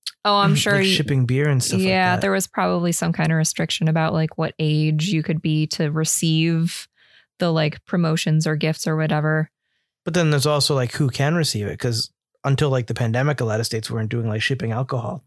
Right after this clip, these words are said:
Speaker 2: kind of stuff.
Speaker 1: Listen, man, I just saw that there was a Kickstarter. There were no
Speaker 2: That's
Speaker 1: details on
Speaker 2: I'm
Speaker 1: it.
Speaker 2: just curious about how that would have worked.
Speaker 1: Yeah, that, that does seem like a,
Speaker 2: Like,
Speaker 1: a tr-,
Speaker 2: don't
Speaker 1: a
Speaker 2: Kickstart unless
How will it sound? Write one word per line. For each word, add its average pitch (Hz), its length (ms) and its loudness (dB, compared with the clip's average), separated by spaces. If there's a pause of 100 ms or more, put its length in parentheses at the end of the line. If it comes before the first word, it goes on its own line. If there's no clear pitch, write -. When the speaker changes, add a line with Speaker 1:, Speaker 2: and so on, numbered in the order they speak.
(100)
Speaker 2:
kind - 140 -6
of - 80 -12
stuff. - 340 -14 (480)
Speaker 1:
Listen, 196 320 0
man, 175 220 2
I 214 120 2
just 240 200 0
saw 220 200 2
that 220 100 0
there 214 100 0
was 202 140 0
a 170 60 0
Kickstarter. 247 840 0
There 196 100 2
were 190 120 2
no 190 120 4
Speaker 2:
That's 170 80 2
Speaker 1:
details 233 540 0
on 240 220 2
Speaker 2:
I'm 240 160 4
Speaker 1:
it. - 60 2
Speaker 2:
just 403 120 2
curious 135 260 2
about 113 120 0
how 120 140 0
that 113 140 0
would 113 120 -2
have 107 80 -2
worked. 113 340 -4
Speaker 1:
Yeah, 160 440 2 (100)
that, 190 260 0
that 180 160 0
does 170 220 0
seem 165 200 0
like 160 180 0
a, - 40 0
Speaker 2:
Like, 165 220 2 (140)
Speaker 1:
a 180 100 0
tr-, - 80 0
Speaker 2:
don't 165 180 4
Speaker 1:
a 180 40 -4
Speaker 2:
Kickstart 156 600 2
unless 139 120 2